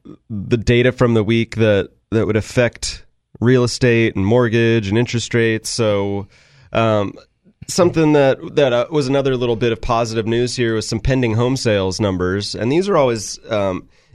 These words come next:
interesting for us 'cause it's a sign of, of future sales. Um, it's a sign of, of activity. Pending sales are homes that are in contract but not yet closed.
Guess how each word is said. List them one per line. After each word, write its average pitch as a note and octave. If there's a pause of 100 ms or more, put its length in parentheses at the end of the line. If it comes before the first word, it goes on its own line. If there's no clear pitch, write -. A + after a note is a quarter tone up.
(100)
interesting C#3
for A#2+
us B2
'cause B2
it's -
a A#2
sign B2+
of, G#2+ (280)
of G#2
future A#2
sales. G2+ (520)
Um, G2
it's -
a A2
sign A#2+
of, A2 (120)
of F#2+ (160)
activity. A2+
Pending E3
sales C3+
are A#2
homes C#3+
that B2+
are A#2+
in B2+
contract A#2
but G#2
not G#2
yet G2+
closed. G#2